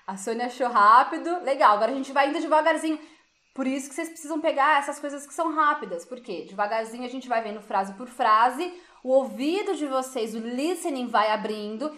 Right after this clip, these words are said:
e vocês começam a assimilar as palavrinhas que estão entre elas. Por isso que precisa ter transcrição pra fazer esse tipo de treino. Beleza?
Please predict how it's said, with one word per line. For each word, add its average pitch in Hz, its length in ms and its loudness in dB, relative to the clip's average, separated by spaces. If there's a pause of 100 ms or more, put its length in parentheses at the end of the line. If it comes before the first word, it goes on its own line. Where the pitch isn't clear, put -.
(160)
e 254 60 -8
vocês 254 280 -4
começam 277 540 2
a 294 40 2
assimilar 285 540 4
as 277 140 2
palavrinhas 269 560 -2
que - 80 -20
estão 254 240 -4
entre 262 220 -6
elas. 220 260 2
Por 233 160 -14
isso 226 200 -8
que 285 100 -6
precisa - 220 -4
ter 277 140 -2
transcrição 277 680 -2
pra 262 120 -2
fazer 254 200 -4
esse 247 140 -8
tipo - 160 -16
de 254 100 -8
treino. 156 440 -8 (500)
Beleza? 202 640 -2